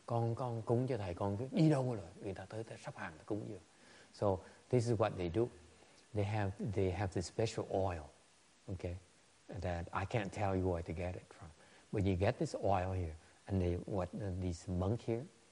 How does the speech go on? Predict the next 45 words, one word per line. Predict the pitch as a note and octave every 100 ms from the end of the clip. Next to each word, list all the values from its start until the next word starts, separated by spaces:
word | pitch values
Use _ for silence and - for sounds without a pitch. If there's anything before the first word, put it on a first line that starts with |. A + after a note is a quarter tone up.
| - -
you, | G2 F#2+ -
they | F#2
would | F2+ F#2 -
put | A#2 C#3
a |
little | A2+
bit | A#2+
of | G#2+
oil | G2 G#2
on | A2
themselves. | G2 - F#2+ G#2+ G2+ -
Wherever | G2 G2+ A2+
they | A2
go, | G#2 G#2+ A#2 - -
people | G2 G2+
would | F2+
come | G#2 F#2 F2+
make | G2
offerings | - F2+ - E2+ E2
to | G#2+
them. | - -
They |
stand | G2 - - G#2 A2
up | -
and | B2+ - -
stand | F3 - G#2+ G#2
in | F#2+
line | F#2+ F#2+
to | F#2+
make | F#2+ -
offerings | G2 - F#2+ F2 -
to | -
them. | C3 - - - - - - - _ _ _ - _ - - - - _ - - -
So | - G#2
there's | G#2 G2
a | F#2+
lot | F#2+ G2 F3
of | E3
these | D3+ A2+
dharmas | A2 F#2 C3 E3 A#2 F#2+
where, | G2 F#2 F2 E2+
for | F#2+
left | F#2 A2+ -
wing | F#2 F2
people, | G#2 - E2+